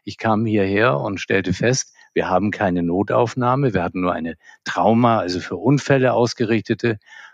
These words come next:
Notaufnahme. Und, ähm, ja, da hatten wir die Möglichkeit, nach modernsten Kriterien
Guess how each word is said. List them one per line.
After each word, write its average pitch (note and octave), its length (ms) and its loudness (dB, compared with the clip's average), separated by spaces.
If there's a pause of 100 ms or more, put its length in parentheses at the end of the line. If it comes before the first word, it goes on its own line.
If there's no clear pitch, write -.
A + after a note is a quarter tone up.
Notaufnahme. A2 1120 2 (560)
Und, A#2 540 2
ähm, A2+ 340 4
ja, B2+ 320 2
da G2+ 160 2
hatten A#2 220 2
wir A#2 60 4
die A2 100 2
Möglichkeit, C#3+ 1000 0
nach A2 180 -2
modernsten C3 760 0
Kriterien C3+ 920 0